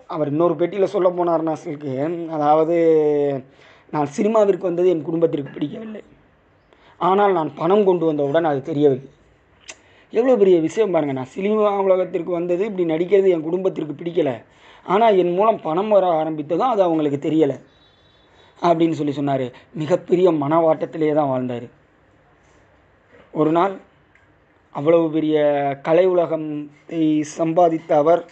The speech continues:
அவ்வளவு பெரிய புகழுக்கு சொந்தக்காரரான அவர் ராயப்பேட்டை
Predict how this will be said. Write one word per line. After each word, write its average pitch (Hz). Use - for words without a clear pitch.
அவ்வளவு 170
பெரிய 156
புகழுக்கு 190
சொந்தக்காரரான 151
அவர் 151
ராயப்பேட்டை 170